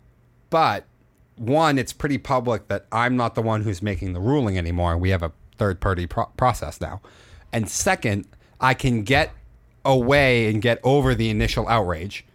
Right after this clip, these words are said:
have it sit for a week, but it's while we're still in camps.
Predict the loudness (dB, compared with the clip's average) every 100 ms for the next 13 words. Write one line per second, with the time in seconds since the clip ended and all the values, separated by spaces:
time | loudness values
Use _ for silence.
0 | _ _ _ -4 -2 -4 -6 -2 -2 0
1 | 2 4 4 2 0 -6 -20 _ _ _
2 | _ 0 0 -6 -4 -4 -4 -6 -6 -4
3 | -4 -8 -12 -12 -16 -20